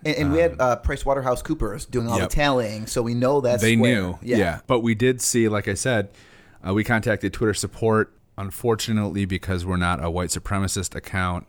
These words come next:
Speaker 2: uh, Twitter support would not help us.
Speaker 1: Mm.
Speaker 2: Um, so, like I said, we're, we're anticipating,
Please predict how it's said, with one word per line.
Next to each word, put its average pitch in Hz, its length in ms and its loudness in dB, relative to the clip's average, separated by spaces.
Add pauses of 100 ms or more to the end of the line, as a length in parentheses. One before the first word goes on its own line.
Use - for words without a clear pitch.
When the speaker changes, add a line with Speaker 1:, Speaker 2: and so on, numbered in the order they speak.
Speaker 2:
uh, 85 340 -6
Twitter 90 260 -4
support 87 640 -4
would 85 180 -6
not 87 360 -2
help 90 240 -8
us. 87 340 -4
Speaker 1:
Mm. 117 160 -2
Speaker 2:
Um, 78 340 -8 (680)
so, 139 480 2 (720)
like 123 200 0
I 120 60 -2
said, 87 320 -4
we're, 123 160 4
we're 117 340 2
anticipating, 123 1160 0